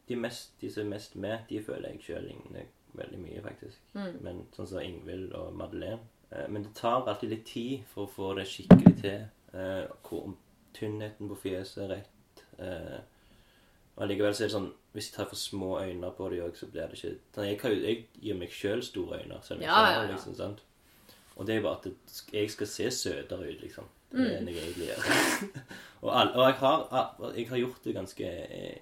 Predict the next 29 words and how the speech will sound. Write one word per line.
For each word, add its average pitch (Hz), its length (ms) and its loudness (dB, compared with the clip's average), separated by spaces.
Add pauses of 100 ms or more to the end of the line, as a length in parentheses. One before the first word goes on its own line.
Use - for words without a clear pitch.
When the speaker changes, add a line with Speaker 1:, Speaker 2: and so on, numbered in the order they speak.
(160)
Speaker 1:
in-, 104 180 -6 (540)
eh, 87 380 -8
intentional, 101 640 -8
da, 82 160 -2
at, - 140 -12
eh, - 180 -4 (680)
alle 87 280 -4
skal 95 280 -6
se 95 280 -4
litt 98 260 -8
søtere 98 460 -4
ut - 100 -8
enn 87 100 -12
de 85 120 -6
egentlig 90 260 -6
er. 120 140 -6 (1000)
Siden 90 200 -8
jeg 90 80 -4
har 90 120 0
gjort - 100 -12
det - 100 -8
selv 92 180 -4
med, 87 240 -8
med 92 160 -8
meg 87 120 -10
selv, 107 280 -6
liksom. - 380 -12
Speaker 2:
Mm. 247 260 -6 (1500)
Speaker 1:
Ehm, 82 580 -8